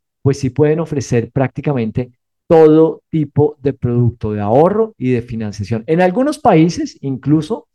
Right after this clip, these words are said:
querido Alerzo, los bancos tradicionales pueden,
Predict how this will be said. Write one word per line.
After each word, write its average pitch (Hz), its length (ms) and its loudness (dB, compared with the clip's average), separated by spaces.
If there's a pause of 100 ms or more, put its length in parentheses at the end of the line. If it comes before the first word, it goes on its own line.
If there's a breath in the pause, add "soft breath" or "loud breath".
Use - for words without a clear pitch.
(140)
querido 120 360 2
Alerzo, 147 420 0 (260 soft breath)
los 151 220 2
bancos 160 320 -4
tradicionales 151 720 -2 (300)
pueden, 190 500 0